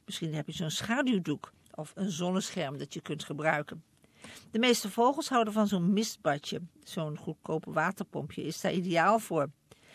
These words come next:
Een ondiepe schaal met vers water kan ook leuk dienen als een vogelbad buiten. De R S P C A zegt, als je een tegel van aardewerk of een ovenschaal even in de ijskast zet,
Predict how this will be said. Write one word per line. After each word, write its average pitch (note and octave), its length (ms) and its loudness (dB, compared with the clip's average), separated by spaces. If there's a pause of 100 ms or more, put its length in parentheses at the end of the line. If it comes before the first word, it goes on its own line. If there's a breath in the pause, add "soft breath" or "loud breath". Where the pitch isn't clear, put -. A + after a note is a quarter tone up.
(200 loud breath)
Een G#3 140 0
ondiepe A#3+ 360 4
schaal G#3+ 380 2
met A3+ 200 -2
vers F3+ 300 0
water F#3+ 360 0
kan E3+ 160 -6
ook D#3 140 -4
leuk C#3+ 240 -4
dienen C#3+ 200 -6
als - 180 -6
een F3 80 0
vogelbad D3+ 840 -2
buiten. F3+ 560 -2 (640 loud breath)
De - 100 -4
R B3 160 4
S B3 60 -2
P - 80 -10
C A3 340 2
A G#3 220 6
zegt, A3+ 240 2
als G#3+ 180 2
je A3 60 4
een G3+ 140 6
tegel C#4 440 2
van - 200 -6
aardewerk D3 720 -2
of D3 140 -4
een - 120 -8
ovenschaal E3+ 840 -2
even F#3+ 360 4
in F#3 80 4
de F3+ 80 0
ijskast F3 540 -2
zet, F#3+ 320 -2